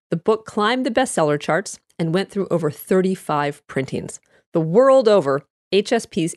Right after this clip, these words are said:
instantly recognized themselves in the pages. And they wrote to Doctor Aron, saying they read the entire book while standing in the bookstore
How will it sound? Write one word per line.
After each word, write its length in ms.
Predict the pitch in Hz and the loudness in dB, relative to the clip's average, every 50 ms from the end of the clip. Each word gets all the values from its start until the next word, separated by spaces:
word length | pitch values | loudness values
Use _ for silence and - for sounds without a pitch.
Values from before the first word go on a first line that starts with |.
| _ _ | _ _
instantly 400 | 247 285 277 - - 262 247 240 | -2 -2 -2 -2 -2 0 0 0
recognized 600 | 185 151 151 151 - 151 147 143 139 143 143 - | 0 0 -2 -2 -4 -4 -4 -2 -4 -4 -6 -6
themselves 480 | 175 170 - - 147 139 139 131 131 - - | -8 -8 -4 -2 -2 0 0 -2 -4 -8 -6
in 60 | 147 | -6
the 60 | 135 139 | -6 -6
pages. 520 | - - - 131 - - - - - - _ _ _ - - - - - | -6 -4 -4 -4 -4 -4 -8 -10 -12 -16 _ _ _ -20 -20 -20 -8 -4
And 100 | - 220 | 2 4
they 100 | 262 269 | 4 4
wrote 220 | 208 269 359 466 - | 6 4 2 2 0
to 60 | 214 | -4
Doctor 320 | 214 135 127 135 - - 160 - | -2 0 0 -2 0 -2 -2 0
Aron, 320 | 151 147 147 160 185 - _ _ _ _ | 0 0 0 -2 -4 -6 _ _ _ _
saying 300 | - - 247 254 262 247 | -6 -2 -2 0 0 0
they 140 | 185 170 170 | 0 0 0
read 240 | 170 214 233 214 185 | 2 0 0 2 0
the 160 | 190 - - | -2 -2 -2
entire 460 | 196 220 - 226 285 294 311 294 277 | -4 -4 -4 -2 0 2 2 0 2
book 220 | 233 285 269 269 | 2 0 0 0
while 200 | - 175 175 196 | 0 0 2 2
standing 580 | 190 - - - - 208 226 247 254 254 254 233 | 0 -2 -6 0 2 2 4 4 2 2 0 0
in 140 | 202 208 190 | 2 2 0
the 40 | 175 | 2
bookstore 560 | 160 214 240 - - - 160 143 147 156 | 2 0 0 0 0 0 2 2 2 -2